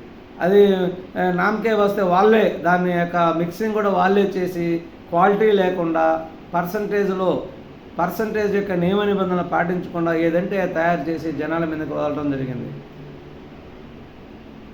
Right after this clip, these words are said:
అంటే బ్రాండ్ల కంటే కూడా రెండు వందల రూపాయల రేటు, వంద, వంద రూపాయల రేటు, మూడు వందల రేటు, ఈ రేట్లే మార్కెట్లో ఎక్కువగా చలానమవుతున్నాయి.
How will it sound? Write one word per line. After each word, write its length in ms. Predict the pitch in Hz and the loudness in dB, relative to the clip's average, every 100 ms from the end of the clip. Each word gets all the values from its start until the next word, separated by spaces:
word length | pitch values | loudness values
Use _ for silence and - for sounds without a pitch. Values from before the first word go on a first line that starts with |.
| - - | -12 -4
అంటే 220 | 202 220 | 2 2
బ్రాండ్ల 400 | 180 190 247 262 | 6 6 6 6
కంటే 340 | 262 240 240 | 4 2 2
కూడా 280 | 220 220 226 | 2 4 4
రెండు 240 | 214 214 233 | 4 2 2
వందల 160 | 240 | 2
రూపాయల 420 | 233 226 220 208 | 2 0 2 2
రేటు, 260 | 208 202 208 | 2 0 0
వంద, 440 | 208 185 165 196 | 2 2 0 0
వంద 320 | 214 190 190 220 | 2 2 2 2
రూపాయల 380 | 233 220 208 | 0 0 0
రేటు, 220 | 196 190 196 | 0 -2 -2
మూడు 300 | 185 196 226 | 0 0 0
వందల 240 | 220 208 | 0 -2
రేటు, 200 | 196 190 | -2 -2
ఈ 200 | 196 175 | -4 -2
రేట్లే 640 | 165 185 208 226 220 156 - - 151 | 0 0 0 0 0 0 -2 -10 -2
మార్కెట్లో 500 | 180 202 202 196 190 | -2 0 -2 -2 -2
ఎక్కువగా 460 | 180 190 190 180 165 | -2 -2 -2 -4 -2
చలానమవుతున్నాయి. 920 | 180 185 180 170 170 165 160 165 | -2 0 -2 -2 -2 -2 -2 -2